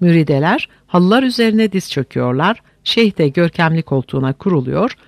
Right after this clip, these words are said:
güya onlara dini öğretiyordu. Hep aynı klişe laflar. Kesinlikle değişen bir şeyler oluyordu elbette.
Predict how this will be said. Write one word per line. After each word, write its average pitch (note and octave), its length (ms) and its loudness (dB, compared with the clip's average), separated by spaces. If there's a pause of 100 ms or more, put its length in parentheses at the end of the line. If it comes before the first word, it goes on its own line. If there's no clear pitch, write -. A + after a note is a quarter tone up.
(140)
güya A3+ 360 2
onlara F#3 540 0
dini D#3 320 0
öğretiyordu. B2+ 800 -6 (400)
Hep D4 200 -2
aynı F3 380 0
klişe D3 480 -4
laflar. - 560 -6 (1040)
Kesinlikle C4 580 -2
değişen F#3 420 0
bir D#3 100 -2
şeyler C#3+ 400 0
oluyordu B2 480 -4
elbette. B2 560 -6